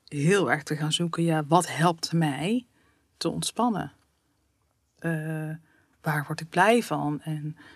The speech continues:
die ben, die dingen ben ik gaan aanpakken. Dus ik ben heel veel gaan wandelen. Hè, mijn, mijn ritme is nu ook dat ik bijna elke ochtend om half zeven in het bos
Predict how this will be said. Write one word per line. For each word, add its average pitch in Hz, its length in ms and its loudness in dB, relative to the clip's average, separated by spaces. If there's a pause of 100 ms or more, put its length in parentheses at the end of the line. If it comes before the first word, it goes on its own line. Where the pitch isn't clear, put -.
(400)
die 185 160 -2
ben, 156 220 -4
die 180 140 -4
dingen 151 280 -4
ben 151 140 -4
ik 151 80 -6
gaan - 160 -16
aanpakken. 180 520 -2
Dus 147 160 -12
ik - 60 -16
ben 143 120 -12
heel 147 420 -2
veel 151 160 -8
gaan 147 240 -6
wandelen. 190 560 -4 (680)
Hè, 160 200 -6
mijn, 147 240 -6
mijn 151 220 -2
ritme 165 280 -2
is 147 100 -6
nu 160 180 -2
ook 156 280 -6
dat 147 100 -2
ik 156 100 -2
bijna 147 220 -4
elke 151 220 -6
ochtend 156 300 -6
om 160 120 -2
half 156 160 -4
zeven 151 400 -6
in 156 100 -6
het 147 100 -6
bos - 440 -4